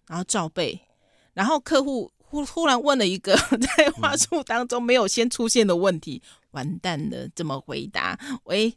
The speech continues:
Speaker 1: 这个问题老师没教到，对不对哈？
Speaker 2: 嗯。
Speaker 1: 所以这个东西回到最原始，是不是我们的一颗心？如果今天我们的这个心没有想要去跟客户对话，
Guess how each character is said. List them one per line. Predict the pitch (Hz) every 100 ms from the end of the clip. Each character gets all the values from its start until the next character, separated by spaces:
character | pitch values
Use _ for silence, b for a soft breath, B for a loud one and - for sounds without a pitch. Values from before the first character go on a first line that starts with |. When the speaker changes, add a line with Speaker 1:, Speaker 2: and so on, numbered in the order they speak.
| -
Speaker 1:
这 | 277
个 | 262
问 | 247
题 | 220
老 | 208 -
师 | -
没 | 208 160
教 | 165 165 170
到， | 170 117
对 | 180
不 | 185
对 | 190 175
哈？ | 175 -
Speaker 2:
嗯。 | 101 87 -
Speaker 1:
所 | 311
以 | - B B -
这 | 359
个 |
东 | 285 277
西 | 277 294 _ _
回 | - 214
到 | 285 247 165 - _ -
最 | 285
原 | 196 156
始， | 185 - -
是 | -
不 | 233
是 | 233
我 | 208 107
们 | 131
的 | 170
一 |
颗 | - 190
心？ | - - 143 185 -
如 | 208
果 | 285 220
今 | -
天 | 247
我 | 202
们 | 117
的 | -
这 | -
个 | 180 165
心 | - 185 190 202 -
没 | 208
有 | 262 214
想 | - 175 113
要 | 175
去 | 175 -
跟 | 190 165 165
客 | - 170
户 | - 165 -
对 | 160 -
话， | - - -